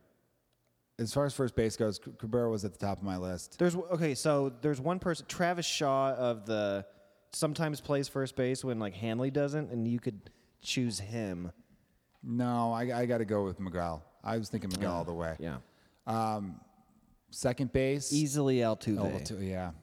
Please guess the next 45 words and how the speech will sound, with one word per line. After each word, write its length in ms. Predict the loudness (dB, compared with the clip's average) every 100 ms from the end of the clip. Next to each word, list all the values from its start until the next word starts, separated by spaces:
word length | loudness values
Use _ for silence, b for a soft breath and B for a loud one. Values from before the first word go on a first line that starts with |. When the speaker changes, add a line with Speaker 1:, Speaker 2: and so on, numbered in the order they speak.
| -20 _ -8
Speaker 1:
I, 140 | -6 -4
I 60 | -4
can't 200 | -2 -2
think 100 | -2
of 60 | -2
another 200 | 0 0
guy 120 | -2
who's 120 | -2
close, 400 | -2 -2 -2 -4
really, 220 | -6 -4
at 80 | -6
this 100 | -10
point. 380 | -6 -4 -2 -4 b b b b b b _ _ _
Yeah, 200 | -2 -2
it's 120 | 0
Altuve. 460 | -2 -2 -2 -2 -4 -10
It's 80 | -6
gotta 160 | -2 0
be 80 | -2
Speaker 2:
Yeah. 60 |
Speaker 1:
Jose 180 | -2 -2
Altuve. 420 | -2 -2 -2 -2 -6 B B -12
Shortstop. 840 | 0 4 4 2 0 0 -6 -16 -20 _
Speaker 2:
Well, 220 | 2 2
Cano, 480 | 0 2 4 6 4
you 160 | 2 0
could 160 | -2
s-, 120 | -2
Robinson 420 | 2 4 4 0 -2
Cano 300 | 2 4 6
Speaker 1:
Oh, 20 |
Speaker 2:
is 100 | 6
Speaker 1:
yeah, 100 | 4
Speaker 2:
having 120 | 4
Speaker 1:
you 20 |
Speaker 2:
a 40 | 2
Speaker 1:
know, 80 | 4
Speaker 2:
good 60 |
year. 60 | 4
Speaker 1:
Cano's 240 | 4 4 4
actually 260 | 4 4
having 160 | 4 2
a 60 |
solid 420 | 4 4 4 2 2
year. 380 | 2 2 0